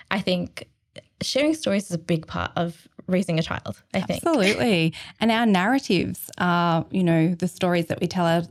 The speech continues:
Speaker 2: ourselves and the stories that we tell our children
Speaker 1: Mm-hmm.
Speaker 2: form part of our histories. So
Speaker 1: Yes.
Speaker 2: of course, they're very rich and important. Um, and this particular podcast has built its own little kind of online community of support too.
Speaker 1: Mm-hmm.
Speaker 2: Um, and so that's pretty special.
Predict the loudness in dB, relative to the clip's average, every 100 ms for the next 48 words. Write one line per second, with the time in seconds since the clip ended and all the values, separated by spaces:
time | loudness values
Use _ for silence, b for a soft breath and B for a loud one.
0 | -6 -4 0 0 2 0 0 0 0 -2
1 | -4 0 0 0 -2 0 0 2 0 2
2 | 0 0 -2 0 0 0 0 0 0 -2
3 | -4 -4 -4 -4 -2 0 2 2 0 -2
4 | -18 _ -10 -4 -2 0 0 2 2 0
5 | -2 -2 2 2 2 -2 0 0 -2 -4
6 | B B -2 2 4 4 2 2 0 2
7 | 2 0 -2 -2 0 0 0 -2 0 -2
8 | 0 -4 -2 -2 -2 -2 -4 0 0 2
9 | 2 0 0 -2 -2 -2 0 -2 -2 0
10 | 2 2 2 0 0 2 2 2 0 -2
11 | -6 -4 -2 -2 -4 -4 -2 -4 -4 -4
12 | -2 0 2 2 4 4 4 2 0 0
13 | 2 2 2 2 2 0 -4 -4 -4 -4
14 | -4 -4 -4 -6